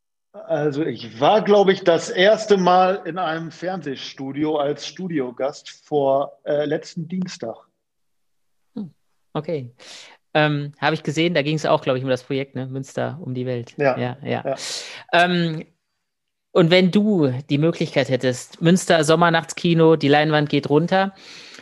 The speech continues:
Speaker 2: ähm, wenn du die Chance hättest, da für einen Abend, ähm, einen Slogan, ein Zitat, eine Botschaft auf die Leinwand zu bringen,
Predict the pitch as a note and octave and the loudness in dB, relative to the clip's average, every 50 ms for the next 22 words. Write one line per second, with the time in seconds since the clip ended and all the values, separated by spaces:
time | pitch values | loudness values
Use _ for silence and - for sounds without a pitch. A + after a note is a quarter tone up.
0 | - - - D3+ D3+ D3+ D3+ D3 D3 D3+ D3+ D3 D3+ D3 D3+ D3+ D3+ F#3 G3+ G3+ | -14 -2 2 2 4 4 4 2 2 2 0 0 0 2 2 2 2 2 0 -2
1 | F#3 - - G3+ G3+ G3 - G3 F#3 F#3 F3 E3 - - - E3 E3 E3 E3 E3 | -2 2 2 2 2 2 2 2 2 2 2 -4 -2 2 2 4 4 4 2 2
2 | - - D#3+ - - E3 E3+ E3+ E3 E3 - E3+ E3+ F3 E3+ E3+ E3+ E3 D#3+ E3 | 2 2 2 4 4 2 2 2 2 2 2 2 2 2 2 0 -4 -6 -8 -10
3 | - - - - - D3+ D3+ D3+ D3+ D3+ D3 - - D3+ D#3 D#3+ D#3+ D#3 D#3 D3 | -14 -20 -18 -6 -4 -2 -2 -2 -2 -4 -8 -4 0 2 2 2 2 2 0 -2
4 | - - F#3 F3+ F3+ E3+ E3 E3 D#3+ D#3 - - D#3 D#3 D3+ - D#3 - - E3 | 0 4 4 6 6 4 2 0 0 2 2 2 2 0 0 -4 -6 -2 0 2
5 | D#3 D#3 D#3 D#3 D3+ - - - - - - C#3 D3 D3 D3 D3 D3 C#3+ C#3+ C#3+ | 4 4 2 2 0 -4 -14 -14 -8 -2 0 0 2 2 2 2 2 2 2 0
6 | C#3+ _ - F3 F3 F3+ F3 - - E3 D#3 D3 - - - - - - - - | -2 _ 4 6 6 6 4 2 0 2 2 0 -2 -10 -16 -10 -10 -10 -8 -2
7 | - D3+ D3 - - D3+ C#3+ C#3+ C#3+ D3 C#3 C3 B2 B2 B2 - C#3 B2+ - A#2+ | -2 -2 -2 0 -2 0 2 2 2 2 0 0 -2 -2 -4 -8 -8 -6 -4 -4
8 | A2+ A2+ A2+ A2+ A2+ A2+ | -4 -2 -4 -6 -6 -10